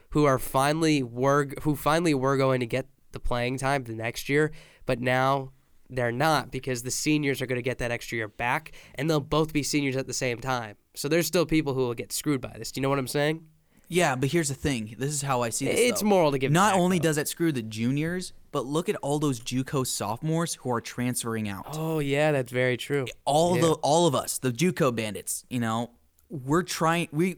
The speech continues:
Speaker 2: the reason why we went to juco is 'cause maybe some of us did not have the grades, that was me, and some of the ability,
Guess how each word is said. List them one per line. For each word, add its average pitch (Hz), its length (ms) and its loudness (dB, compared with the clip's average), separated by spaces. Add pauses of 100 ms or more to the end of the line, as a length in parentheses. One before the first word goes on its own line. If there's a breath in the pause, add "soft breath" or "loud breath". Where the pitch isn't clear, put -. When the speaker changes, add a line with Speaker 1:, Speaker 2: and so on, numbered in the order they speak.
(120)
Speaker 2:
the 156 100 2
reason 165 520 4
why 127 280 4
we 151 180 0
went 131 240 0
to 147 80 -2
juco 139 460 0
is 127 80 0
'cause 131 180 -4
maybe 143 280 0
some 151 180 -2
of 139 140 -4
us 151 180 0
did 117 140 -8
not 120 160 -2
have 147 100 0
the 147 60 -6
grades, 127 300 -2 (120)
that - 140 -16
was 113 80 -12
me, 117 160 -2 (1400 soft breath)
and 175 340 2
some 156 180 2
of 156 40 2
the 185 60 6
ability, 156 380 4